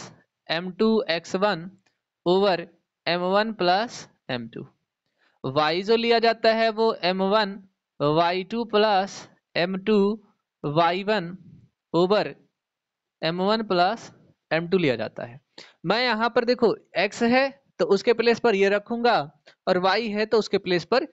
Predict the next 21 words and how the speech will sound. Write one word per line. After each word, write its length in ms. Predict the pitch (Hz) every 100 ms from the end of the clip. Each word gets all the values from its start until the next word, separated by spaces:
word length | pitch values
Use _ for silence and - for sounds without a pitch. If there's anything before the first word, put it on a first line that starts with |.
| _ _
ये 200 | 160 165 170
रखूंगा, 400 | 123 - 127 185
डायरेक्ट 420 | 226 226 196 131
रखूंगा। 400 | 120 - 117 117 139 _ _ _ _ _ _ _ _ _ _ _ _ _ _ -
So 260 | 190 208 208
एम 200 | 190 196
वन 240 | 208 226 190 - _ _ _ _ -
एक्स 260 | 170 - -
टू 120 | 220
प्लस 480 | 220 214 170 160 - _ _ _ _ _ _ _ _ _ _
एम 200 | 160 180
टू 220 | 165 220 214
एक्स 200 | 180 -
वन 220 | 190 208 214 190
over 240 | 190 208 160 151 _ _ _ _ _ _ _ _ _ _
एम 180 | 156 175
वन 260 | 196 214
प्लस 340 | 220 196 208 -
एम 200 | 170 175
टू 200 | 175 214 185 208 _ _ _ _ _ _ _
comma 300 | 185 202 185